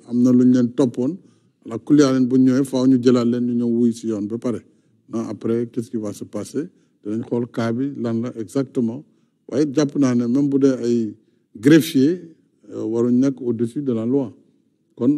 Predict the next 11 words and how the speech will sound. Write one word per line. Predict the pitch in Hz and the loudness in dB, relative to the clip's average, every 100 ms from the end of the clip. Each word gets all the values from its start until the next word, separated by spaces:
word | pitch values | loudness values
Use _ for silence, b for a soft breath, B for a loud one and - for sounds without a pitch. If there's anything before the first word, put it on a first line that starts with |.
| 123 | -2
war | 113 | -4
nañu | 120 123 120 113 110 104 - _ _ | -2 0 -2 -4 -6 -10 -14 _ _
dimbale | 107 147 156 147 135 | -6 2 4 4 2
aussi | 120 117 117 110 104 | 0 -6 -6 -6 -4
réew | 110 120 | -2 -2
mi, | 113 147 185 165 | 0 -4 -6 -14
ñu | 113 120 139 | -10 -10 -10
fexe | - 143 117 135 170 _ _ _ _ _ - | -6 -6 -4 -8 -10 _ _ _ _ _ 0
xool | 165 143 | 2 2
cas | 147 135 | 0 0
bi | 120 135 | 0 -4